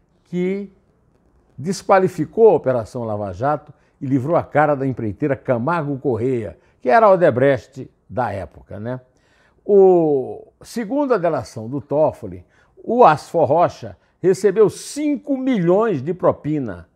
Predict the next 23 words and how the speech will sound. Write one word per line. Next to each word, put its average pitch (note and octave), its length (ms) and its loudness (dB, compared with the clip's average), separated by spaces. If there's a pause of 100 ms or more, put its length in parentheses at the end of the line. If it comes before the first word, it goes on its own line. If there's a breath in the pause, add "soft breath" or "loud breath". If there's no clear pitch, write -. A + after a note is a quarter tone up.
(600 soft breath)
e F#3 120 4
a A#3 80 10
promessa G#3 680 4
de E3 100 -6
apoio F#3+ 460 0
para F#3 160 -2
que F#3 140 -8
fosse D#3+ 480 -8
indicado C#3+ 760 -6 (240 soft breath)
para C#3+ 140 -4
uma D#3 160 -2
vaga D3 420 4
no D3+ 80 -4
Supremo F3 640 -4
Tribunal B2+ 420 -6
Federal C3 580 -2 (160 soft breath)
para E3 180 4
melar E3+ 600 4 (300)
a A#2+ 80 -6
Operação B2 480 -6
Castelo C#3+ 380 -6
de D3 60 -2
Areia. F2+ 300 -6